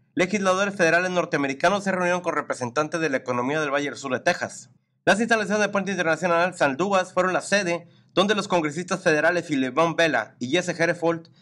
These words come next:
quien preside la Subcomisión de Seguridad Interna en la legislatura norteamericana, conocieron de primera mano las necesidades que existen en el área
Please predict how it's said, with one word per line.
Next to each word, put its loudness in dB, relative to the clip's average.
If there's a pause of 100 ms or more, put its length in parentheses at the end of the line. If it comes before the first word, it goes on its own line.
(120)
quien 2
preside 0
la 0
Subcomisión -4
de -2
Seguridad -4
Interna -2 (240)
en 4
la 4
legislatura -2
norteamericana, -2 (280)
conocieron 0
de 0
primera 2
mano 2
las 2
necesidades -2
que -6
existen -4
en -4
el 0
área -2